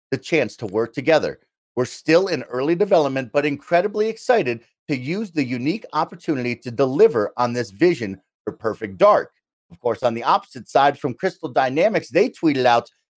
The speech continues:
"We couldn't be more excited to join forces with the initiative to bring Perfect Dark to a new generation of gamers. We thrive on reimagining epic heroes and can't wait to realize this first-person spy thriller together."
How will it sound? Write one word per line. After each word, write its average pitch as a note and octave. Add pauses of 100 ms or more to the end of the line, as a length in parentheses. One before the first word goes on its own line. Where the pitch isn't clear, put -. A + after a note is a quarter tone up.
"We C3
couldn't G#3+
be F3
more D3
excited G2+
to G#2
join C3
forces A2
with D3+
the B3
initiative A2+ (300)
to A2+
bring C3+ (120)
Perfect G#3+
Dark F#3
to D3+
a C#3
new D3
generation D3+
of C#3+
gamers. F#3 (380)
We B2+
thrive C#3+
on G#2+
reimagining A#2+
epic E3+
heroes G#2+ (320)
and B2 (120)
can't F#3+
wait B2+ (300)
to A2
realize G#2
this G2+
first-person A#2+
spy -
thriller G2 (140)
together." D#3+